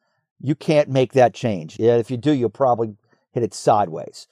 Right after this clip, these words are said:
So let me get you, give you a lower lofted or a higher lofted driver. With a putter, you can very much easily change how you present it. And therefore, what do we want to do? Do we want to change the loft of the putter or change how the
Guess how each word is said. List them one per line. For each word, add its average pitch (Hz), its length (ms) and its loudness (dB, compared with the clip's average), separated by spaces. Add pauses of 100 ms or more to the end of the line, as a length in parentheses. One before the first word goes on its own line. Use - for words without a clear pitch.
(120)
So - 180 0
let 147 180 2
me 135 120 -4
get 127 280 2
you, - 100 -20
give 127 140 0
you 117 140 0
a - 20 0
lower 104 280 4
lofted 104 360 0
or 101 120 -2
a 90 60 -4
higher 107 280 -6
lofted 101 340 -4
driver. 87 480 -6 (520)
With 131 120 2
a 135 60 4
putter, 151 480 2 (540)
you 123 200 -4
can 110 260 -2
very 131 600 4
much 120 280 -2
easily 113 360 -4
change 110 520 -4
how 104 100 -4
you 95 160 -6
present 101 500 -4
it. - 260 -12 (560)
And 95 600 -4 (120)
therefore, 107 1040 -2
what 127 220 0
do 139 100 -2
we 131 40 2
want 113 260 0
to 104 60 -12
do? 117 220 -2
Do 95 80 -6
we 98 60 -4
want 101 180 -4
to 87 60 -8
change 110 640 -8 (240)
the - 60 -18
loft 113 260 -2
of 113 40 -6
the 95 60 -8
putter 120 220 2
or 107 80 -2
change 104 300 -8
how 107 80 -6
the 92 100 -10